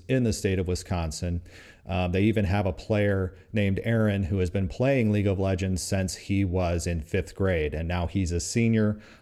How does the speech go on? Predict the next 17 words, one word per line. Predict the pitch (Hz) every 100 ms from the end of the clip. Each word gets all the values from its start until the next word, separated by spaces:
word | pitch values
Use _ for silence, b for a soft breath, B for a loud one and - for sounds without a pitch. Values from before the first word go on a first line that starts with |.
| B
looking | 104 117 113
to | 101
go | 92 98
off | 98 92
to | 104
college. | - 101 95 92 85
And | 87
again, | 87 107
he's | 90
one | 98 101
of |
the | 92
top | - 110 104 -
players | 104 98 90
in | 85
the | 78
state. | - 101 92 71